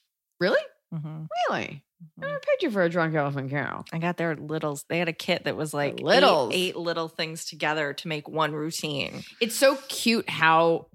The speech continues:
Speaker 1: their products go together 'cause they don't look like they would 'cause everything's a different color and a different
Speaker 2: Yeah.
Speaker 1: pattern. Uh, or, yeah, so it's one of those two. So let's
Speaker 2: Mm-hmm.
Speaker 1: say Cetaphil.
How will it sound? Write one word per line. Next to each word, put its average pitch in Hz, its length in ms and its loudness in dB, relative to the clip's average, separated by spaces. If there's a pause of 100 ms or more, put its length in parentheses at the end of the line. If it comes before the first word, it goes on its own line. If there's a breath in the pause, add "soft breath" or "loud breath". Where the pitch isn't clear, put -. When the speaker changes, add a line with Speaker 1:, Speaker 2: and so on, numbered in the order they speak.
(120)
Speaker 1:
their 170 120 2
products 170 300 4
go 185 100 2
together 165 260 2
'cause 160 140 -2
they 160 60 4
don't 170 180 2
look 165 100 -2
like 151 100 0
they 143 120 2
would 143 240 2
'cause 147 140 0
everything's 147 340 2
a 151 40 0
different 143 280 -4
color 233 320 4
and 165 80 2
a 160 40 4
different 160 280 2
Speaker 2:
Yeah. 135 80 0
Speaker 1:
pattern. 165 280 2 (800 loud breath)
Uh, 185 340 8
or, 185 600 4 (400)
yeah, 147 200 0
so 180 200 -2
it's 170 100 -2
one 190 160 2
of 190 60 0
those 156 200 2
two. 117 460 0
So - 140 0
let's 160 180 2
Speaker 2:
Mm-hmm. 151 100 2
Speaker 1:
say 151 160 0
Cetaphil. 139 440 0